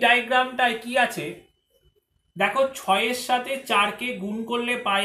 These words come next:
আমরা চব্বিশ, আর দশের সাথে আটকে যদি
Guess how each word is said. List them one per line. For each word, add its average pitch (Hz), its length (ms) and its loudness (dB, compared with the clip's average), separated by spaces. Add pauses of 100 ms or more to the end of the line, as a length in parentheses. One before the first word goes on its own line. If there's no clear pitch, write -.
(100)
আমরা 170 220 0 (640)
চব্বিশ, 170 480 -2 (1080)
আর 170 140 0 (160)
দশের 208 440 0
সাথে 254 240 -2 (200)
আটকে 196 380 -2 (560)
যদি 190 180 0